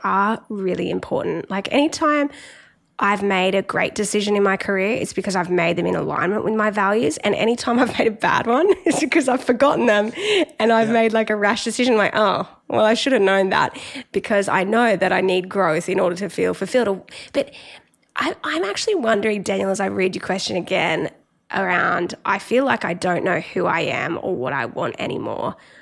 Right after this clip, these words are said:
Speaker 1: I think you're in a values conflict right now. And I think you need to ask yourself, "What is missing for me right now that I had previously?" So do a bit of, like, historical research on your own life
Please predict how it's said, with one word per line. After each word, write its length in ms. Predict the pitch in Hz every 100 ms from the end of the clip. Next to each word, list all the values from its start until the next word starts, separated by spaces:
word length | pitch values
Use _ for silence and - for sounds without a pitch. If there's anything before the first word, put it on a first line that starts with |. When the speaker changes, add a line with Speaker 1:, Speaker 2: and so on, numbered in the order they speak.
| - _ _ -
Speaker 1:
I 220 | 226 277
think 300 | 302 247 214
you're 100 | 202
in 80 | 190
a 60 | 180
values 480 | 175 165 165 170 -
conflict 680 | - 175 - 147 - - - _
right 200 | - -
now. 280 | - - - - _ _ _ _ _ _ _ _ _
And 100 | 208
I 80 | 196
think 220 | 196 202
you 60 | 254
need 160 | 226 196
to 140 | 190 -
ask 300 | 185 196 -
yourself, 420 | 185 - 175 - - - _
"What 400 | - 190 220 247 220
is 180 | 202 196
missing 560 | 175 170 - 180 -
for 220 | 185 -
me 500 | 160 - - 135 - _ _ -
right 280 | 165 -
now 360 | - - 151 185 - 214
that 160 | 175
I 60 | 151
had 340 | - 170 175
previously?" 680 | - - - - - - 190 - _ _ _ _
So 120 | -
do 200 | 196 220
a 40 | 240
bit 140 | 247
of, 160 | 233 214
like, 260 | 190 196 - - - _
historical 720 | - 220 - 202 202 247 269
research 480 | 220 202 - 233 240
on 120 | 190 180
your 120 | 180
own 100 | 202
life 340 | 175 185 285